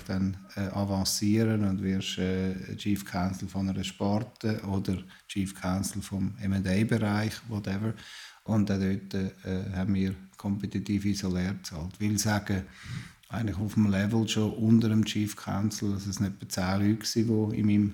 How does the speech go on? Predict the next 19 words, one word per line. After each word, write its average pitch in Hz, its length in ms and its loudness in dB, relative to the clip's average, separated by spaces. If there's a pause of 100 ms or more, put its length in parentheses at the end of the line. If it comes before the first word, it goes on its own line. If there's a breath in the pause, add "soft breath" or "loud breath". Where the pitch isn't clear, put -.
Leadership-Team 113 760 0
waren 110 400 0
bei 104 80 0
Novartis. 101 640 0
Die 101 120 2
haben 98 180 2
alle 98 320 2 (640 loud breath)
gleich 104 220 0
viel 101 180 -2
verdient, 98 460 0
wie 101 80 2
du 98 220 -2
als 95 160 -2
Partner 92 520 -4
in 92 120 0
einer 90 100 -2
Anwaltskanzlei 92 800 -6
verdient 92 580 -4
hättest. 107 540 0